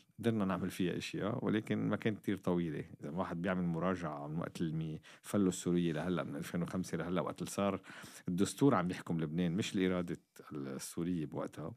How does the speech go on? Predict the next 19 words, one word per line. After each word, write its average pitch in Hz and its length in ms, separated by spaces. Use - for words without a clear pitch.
كانت - 220
هي - 40
تحسم - 360
الخلافات. - 640
وقت 92 180
تركنا 117 400
اللبنانية 95 420
لحالنا، 87 500
كتير 160 480
قليل 110 240
الأوقات 95 560
يلي 90 140
قدرنا 95 340
بمراحل 85 640
توافق 101 460
فعلية 87 640
إننا 98 140
ننجز 104 400
أشياء. - 340